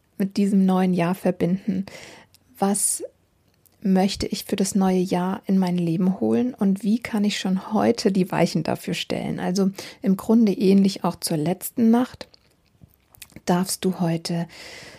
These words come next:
ähm, dich ganz und gar in diese Stimmung geben,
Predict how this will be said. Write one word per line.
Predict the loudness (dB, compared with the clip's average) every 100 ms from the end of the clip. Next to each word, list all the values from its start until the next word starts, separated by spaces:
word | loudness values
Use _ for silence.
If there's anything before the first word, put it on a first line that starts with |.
| -20 _
ähm, | -4 -2 -4 -6 -10 _ _ _ _ -4 0
dich | 0
ganz | 2 2 2 2
und | 0 0
gar | 0 2
in | 4
diese | 4 2 -2
Stimmung | -4 0 6 8 8
geben, | 6 4 4 2 0